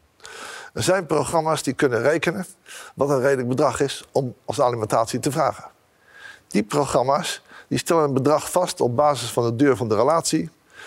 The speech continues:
het inkomen van beide partijen, de hoeveelheid spaargeld die ze op de bank hebben, en verder kun je nog denken aan inflatie, de gemiddelde kosten van een woning of welke informatie ook maar beschikbaar is. De computer weegt alles en komt tenslotte op een eerlijk bedrag.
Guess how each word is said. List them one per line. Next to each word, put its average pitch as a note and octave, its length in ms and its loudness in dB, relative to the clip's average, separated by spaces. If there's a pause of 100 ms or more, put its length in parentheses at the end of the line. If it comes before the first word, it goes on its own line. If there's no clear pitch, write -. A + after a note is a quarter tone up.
het - 120 -6
inkomen C3+ 460 2
van A#2+ 160 0
beide A#2 280 2
partijen, E3 520 0 (460)
de C3 100 0
hoeveelheid B2 380 4
spaargeld D#3+ 720 0
die A#2+ 100 -2
ze A#2+ 80 -2
op G#2+ 100 -2
de A2 60 -10
bank D#3+ 240 0
hebben, D3+ 320 2
en C3 80 0
verder C3 200 2
kun B2 120 0
je A#2+ 60 -2
nog A2 120 2
denken A2+ 320 -2
aan - 140 -6
inflatie, C#3+ 600 0 (280)
de - 100 -2
gemiddelde C3+ 420 2
kosten - 320 -2
van A#2 180 0
een B2 60 -4
woning C#3 380 2 (180)
of G#2 120 -8
welke C#3 300 0
informatie B2 560 0
ook A2 80 -4
maar A2 120 2
beschikbaar A2+ 420 -2
is. - 160 -14 (240)
De - 80 -10
computer B2 460 0
weegt D#3 300 0
alles D3+ 320 -2
en A#2+ 140 -12
komt C3 180 -4
tenslotte G#2 560 -2
op - 120 -6
een E2+ 100 -8
eerlijk C3 280 0
bedrag. C3+ 420 -4